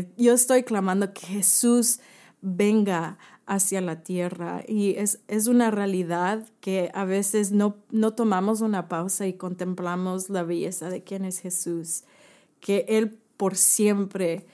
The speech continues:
será un hombre como tú y como yo. Y Isaías cincuenta y tres habla acerca de, de Jesús,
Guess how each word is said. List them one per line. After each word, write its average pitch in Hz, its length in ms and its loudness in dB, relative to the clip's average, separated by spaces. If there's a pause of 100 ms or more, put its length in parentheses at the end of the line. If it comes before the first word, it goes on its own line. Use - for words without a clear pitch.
(140)
será 175 580 -2
un 196 260 -4
hombre 185 460 -4
como 170 300 -8
tú 196 220 -6
y 180 120 -4
como 175 280 -10
yo. 170 500 -8
Y 190 460 -6 (180)
Isaías 220 580 2
cincuenta 196 520 -2
y 175 60 -2
tres 196 520 0
habla 196 340 0
acerca 185 540 -6
de, 175 420 -2 (200)
de 196 140 -4
Jesús, 196 680 0